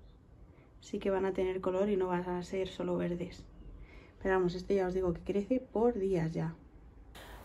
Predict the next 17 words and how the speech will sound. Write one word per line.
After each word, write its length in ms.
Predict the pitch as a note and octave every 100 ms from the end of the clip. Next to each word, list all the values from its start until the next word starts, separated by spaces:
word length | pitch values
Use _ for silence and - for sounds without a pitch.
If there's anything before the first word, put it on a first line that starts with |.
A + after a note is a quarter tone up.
| B3+
Luego 220 | A3 A#3
también 220 | B3 A#3+
he 40 | B3+
pensado 400 | B3 A#3 C4 C4
que 80 |
de 140 | G3+ F3+
cara 500 | G3+ G#3 G#3+ G#3+ G#3+
al 80 | G#3
futuro 480 | - G#3+ A#3+ A3+
sería 240 | A3+ F#3+ G3
interesante, 880 | G3+ G#3 G3+ G#3 G#3 G#3 G3 A#3+ D4 -
em, 560 | F3+ E3+ D#3+ D#3 D3+ D3 C#3+ D#3 - - - - - - - - - - - - - - -
tener 240 | G3 G3
un 180 | G#3 G3+
registro 640 | F#3 F#3+ G#3 - F#3+ F#3
en 140 | F#3
fotos, 480 | F3+ F#3 F3+ F#3 -